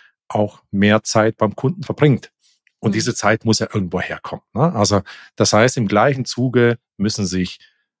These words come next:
Speaker 1: muss man die Prozesse anschauen, die muss man optimieren, die muss man ändern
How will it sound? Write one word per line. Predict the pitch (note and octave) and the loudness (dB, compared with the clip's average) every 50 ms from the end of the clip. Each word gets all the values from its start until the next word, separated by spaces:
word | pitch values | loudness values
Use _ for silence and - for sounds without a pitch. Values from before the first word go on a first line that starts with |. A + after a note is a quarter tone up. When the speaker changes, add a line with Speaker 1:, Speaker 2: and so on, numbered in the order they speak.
| _ _ | _ _
Speaker 1:
muss | - F#2+ - - | -12 -10 -8 -8
man | F2+ | -8
die | E2 | -10
Prozesse | - - - - - D3+ D3 - - - | -8 -12 -10 0 2 2 2 2 2 2
anschauen, | D3 D#3 - - D3 D3+ F3 G3+ G3 G3 | 2 0 2 4 4 4 4 2 0 -4
die | - - | -6 -8
muss | F#2 G2 - - | -8 -8 -8 -8
man | - - | -10 -10
optimieren, | F#2 - - - G2 A2+ D3+ F#3 F#3+ | -10 -12 -8 -4 -2 2 2 4 4
die | E3 | 2
muss | A2+ F#2+ F#2+ - | 2 0 -2 -2
man | - F2 - | -4 -8 -6
ändern | - A#2 C#3 C#3 C#3+ C#3+ D3+ D#3+ C#3+ | -4 -4 0 0 2 2 0 -2 -4